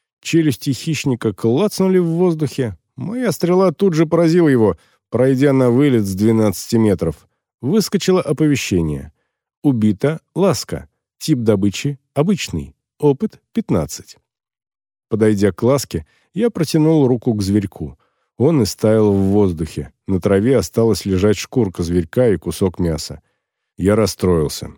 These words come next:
Очевидно, надо было поднести к зверьку пустую склянку,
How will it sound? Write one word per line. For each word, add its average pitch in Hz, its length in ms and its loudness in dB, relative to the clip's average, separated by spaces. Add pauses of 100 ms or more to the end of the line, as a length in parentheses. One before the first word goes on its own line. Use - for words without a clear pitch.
(160)
Очевидно, 101 600 0
надо 98 300 2
было 101 240 2
поднести 101 600 -2
к 101 80 -2
зверьку 98 400 0
пустую 107 400 -2
склянку, 113 580 -2